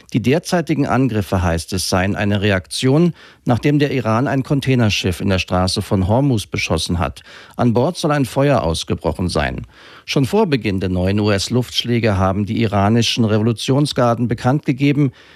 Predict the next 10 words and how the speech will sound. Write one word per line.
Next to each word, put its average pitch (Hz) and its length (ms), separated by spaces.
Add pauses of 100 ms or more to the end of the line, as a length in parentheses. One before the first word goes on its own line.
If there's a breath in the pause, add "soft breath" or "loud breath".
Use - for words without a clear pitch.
(160 loud breath)
dass 123 120
die 151 120
Straße 135 400
von 127 260
Hormuz 135 460
bis - 200
auf 123 240
Weiteres 98 540
geschlossen 131 500
wird. 87 340